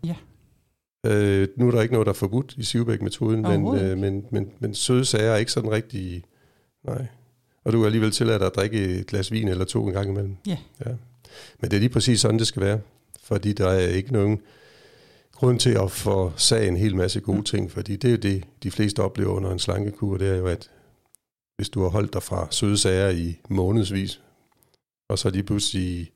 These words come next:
Speaker 2: er kommet i mål med dit vægttab, eller har givet op en eller anden årsag, så er det jo det, du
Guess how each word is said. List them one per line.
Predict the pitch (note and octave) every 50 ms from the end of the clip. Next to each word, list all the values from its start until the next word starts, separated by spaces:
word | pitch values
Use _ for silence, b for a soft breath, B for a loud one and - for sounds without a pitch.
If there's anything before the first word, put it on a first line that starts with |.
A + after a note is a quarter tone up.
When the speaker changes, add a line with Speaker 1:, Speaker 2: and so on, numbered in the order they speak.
| _ -
Speaker 2:
er | - G2+
kommet | - - G2 G2 G2
i | F#2+
mål | G2+ G#2 G2 F2+
med | F2 E2+
dit | G2 F#2+ E2
vægttab, | G2 G#2 - - G2+ F#2+ F2+
eller | A#2+ A#2+ A#2
har | A2 G#2
givet | G2+ G#2 F#2+
op | F#2 G2+ G2+ A2
en |
eller | G2+ G2 F#2+
anden | F#2 F2+ F#2
årsag, | G2 - - G2+ G2 F#2
så | - -
er | G#2+
det | G2+ G#2
jo | G2+
det, | F#2+ A2+ G#2+ G#2
du | A2 G2 F2